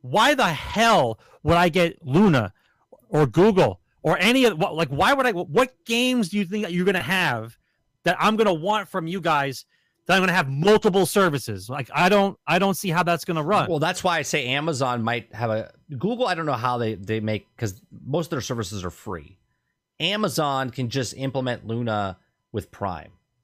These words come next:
Speaker 2: right? They can just implement it with Prime, and you're gonna be able to have a Twitch channel on there. So basically, you could watch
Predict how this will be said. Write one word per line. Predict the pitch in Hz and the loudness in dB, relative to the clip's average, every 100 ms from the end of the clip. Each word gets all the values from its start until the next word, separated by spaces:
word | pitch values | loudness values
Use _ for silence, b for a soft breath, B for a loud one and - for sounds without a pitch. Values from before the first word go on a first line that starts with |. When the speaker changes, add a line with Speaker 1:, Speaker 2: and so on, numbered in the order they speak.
| _ _ | _ _
Speaker 2:
right? | 98 101 - | -8 -8 -8
They | 120 | -12
can | 117 | -8
just | 120 | -8
implement | 113 120 120 | -6 -6 -6
it | 113 | -6
with | 98 | -8
Prime, | - 113 113 | -6 -4 -4
and | 123 170 190 139 90 123 - _ _ _ | -4 -4 -4 -10 -14 -20 -20 _ _ _
you're | 151 151 | -10 -6
gonna | 156 | -4
be | 165 | -2
able | 170 170 | -2 -2
to | 160 | -4
have | 131 151 | -2 -4
a | |
Twitch | 139 - 190 - | -4 -6 -8 -8
channel | 131 101 90 | -6 -6 -6
on | 90 | -6
there. | 90 85 | -6 -8
So | 85 123 | -8 -4
basically, | 143 170 - 156 139 123 b b b b | -4 -4 -8 -8 -10 -12 b b b b
you | - 165 | -8 -6
could | 185 180 | -4 -6
watch | 127 151 190 190 - | -4 -2 -2 -6 -10